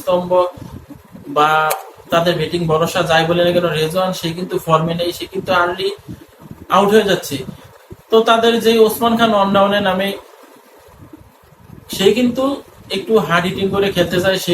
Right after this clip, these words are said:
কিন্তু ফর্মে নেই, আউট হয়ে যাচ্ছে। সায়েম আইয়ুব যদি তাকে ওসমান খানকে ড্রপ করে যদি খেলানো হয়, সে কিন্তু আরো ফর্মে নেই, পিসিএল এর ফর্ম, সে কিন্তু আউট হয়ে যাচ্ছে। আজম খানের কথা কি বলবো, সে কিন্তু এক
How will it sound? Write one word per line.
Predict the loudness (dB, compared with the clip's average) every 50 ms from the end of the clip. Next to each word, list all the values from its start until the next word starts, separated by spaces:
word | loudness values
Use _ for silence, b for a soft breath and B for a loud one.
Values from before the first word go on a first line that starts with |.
| 0 0
কিন্তু | -2 -2 -4 -4 0
ফর্মে | 0 2 2 2 0 -2 -2
নেই, | 0 0 0
আউট | 0 0 0 0
হয়ে | 0 0 2
যাচ্ছে। | 0 -2 -2 -4 -4 -4 -4 -2
সায়েম | 0 2 2 2 2 2 2
আইয়ুব | 2 2 2 0 -2 -4
যদি | -8 -8 -4 -4 -2 0 0
তাকে | -2 -2 -2 -6 -8 -8
ওসমান | -8 -8 -8 -8 -6
খানকে | -6 -6 -6 -2 0
ড্রপ | 0 0 0 -2
করে | -6 -6 -6 -6 -6
যদি | -8 -8 -8 -4
খেলানো | -2 0 0 0 2 2 2
হয়, | 2 0 -2 -4 B B B B B B B B -6
সে | 0 0 2 2
কিন্তু | 2 2 4 4 4 6
আরো | 6 4 4 4
ফর্মে | 2 2 2 0 -2 -4
নেই, | -4 -6 -6 -6
পিসিএল | -8 -6 -4 -4 -2 0 0
এর | -2 0
ফর্ম, | 0 -2 -2 -2 -4
সে | -2 -2 -2 -2 -4
কিন্তু | -6 -4 0 2
আউট | 2 2 2 2
হয়ে | 2 2 2
যাচ্ছে। | 2 2 2 0
আজম | 0 0 0 -2 -2 -2
খানের | -2 -2 -2 -4 -4
কথা | -2 -2 -2 -2 -2
কি | -4 -6 -6 -6
বলবো, | -4 -4 -4 -4 -4
সে | -4 -6 -6
কিন্তু | -10 -10 -8 -6 -2 0 0
এক | 0